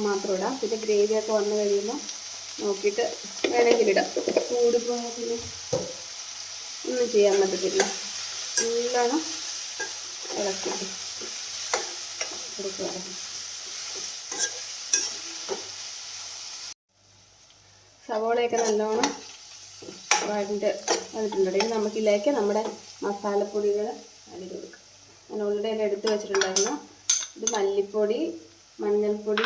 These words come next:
മുളക് പൊടി, കുറച്ച് മീറ്റ് മസാല, ഒരു ശകലം ഗരം മസാല. ഇത് പൊടിയുടെ പച്ചമണമൊക്കെ മാറുന്ന പോലെ നമുക്ക് നല്ലോണം ഒന്ന് ഇളക്കി കൊടുക്കുക. പച്ചമണമൊക്കെ ഒന്ന് മാറി കഴിയുമ്പോൾ നമുക്ക് തേങ്ങ അരച്ച് വെച്ച അരപ്പ് ഇങ്ങോട്ട്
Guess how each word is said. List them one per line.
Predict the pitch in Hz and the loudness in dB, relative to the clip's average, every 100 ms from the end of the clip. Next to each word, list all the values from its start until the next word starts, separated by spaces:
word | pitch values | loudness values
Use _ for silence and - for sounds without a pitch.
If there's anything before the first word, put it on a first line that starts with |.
| 220 | 2
മുളക് | 202 196 208 | 2 2 2
പൊടി, | 208 208 277 240 - - - - - - - - - | 4 4 2 -2 -8 -14 -14 -14 -14 -16 -18 -20 -14
കുറച്ച് | - - 277 | -2 2 4
മീറ്റ് | 214 220 220 | 2 0 -2
മസാല, | 220 226 226 277 | 2 2 4 0
ഒരു | - | -2
ശകലം | 226 208 208 233 381 - - - - - - - - - | -4 -2 0 2 2 -2 -14 -20 -20 -20 -20 -20 -12 0
ഗരം | 190 190 | 2 2
മസാല. | 190 196 185 349 - - - - - - - - - | 0 -2 -6 -4 -4 -4 -4 0 2 0 -8 -18 -8
ഇത് | 247 240 | -4 2
പൊടിയുടെ | 226 214 226 | 4 4 2
പച്ചമണമൊക്കെ | 220 - 226 220 208 214 | 0 2 4 4 4 4
മാറുന്ന | 214 196 202 | 2 2 2
പോലെ | 202 | 2
നമുക്ക് | 208 202 202 | 2 2 2
നല്ലോണം | 196 196 202 196 | 2 2 2 2
ഒന്ന് | 196 294 370 - - - - - | 0 -2 -4 -8 -12 -12 -14 -6
ഇളക്കി | 190 190 190 | -4 -2 -2
കൊടുക്കുക. | 190 185 - - - - - - - - 855 - - - _ - 349 - - | -4 -6 -8 -12 -10 -6 -6 -6 -6 -6 -6 -10 -18 -20 _ -20 -4 -4 -2
പച്ചമണമൊക്കെ | 214 - 214 208 214 | -8 -2 0 0 0
ഒന്ന് | 214 208 | 0 2
മാറി | 202 220 | 2 4
കഴിയുമ്പോൾ | 202 214 208 | 4 6 4
നമുക്ക് | 196 190 294 339 - - | 4 4 2 0 -6 2
തേങ്ങ | 202 196 202 202 | 4 6 6 4
അരച്ച് | 190 196 202 | 4 4 4
വെച്ച | 202 196 190 | 6 4 0
അരപ്പ് | 190 190 190 | -2 -4 -4
ഇങ്ങോട്ട് | 196 - | -4 -6